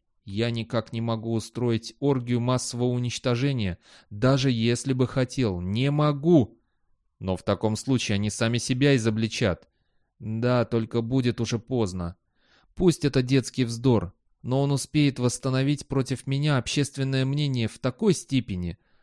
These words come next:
что в законодательном собрании я не соберу необходимое число голосов. В конце концов выяснится, какая это чепуха, но тогда уже ничего не поправить.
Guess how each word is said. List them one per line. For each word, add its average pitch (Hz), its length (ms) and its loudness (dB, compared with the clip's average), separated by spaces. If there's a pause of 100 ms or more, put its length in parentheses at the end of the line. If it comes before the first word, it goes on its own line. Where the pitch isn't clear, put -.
(160)
что - 220 -4
в 123 60 -4
законодательном 131 760 -2
собрании 135 500 -2
я 117 140 0
не 123 120 -4
соберу 131 400 0
необходимое 110 640 -2
число 110 340 -4
голосов. 110 560 -2 (520)
В - 120 -20
конце 135 300 0
концов 131 380 0 (100)
выяснится, 110 680 -2 (160)
какая 117 380 4
это 107 140 0
чепуха, 110 640 -2 (280)
но 113 200 -2
тогда 127 380 2
уже 110 200 2
ничего 127 440 -4
не 127 120 -4
поправить. 95 760 -4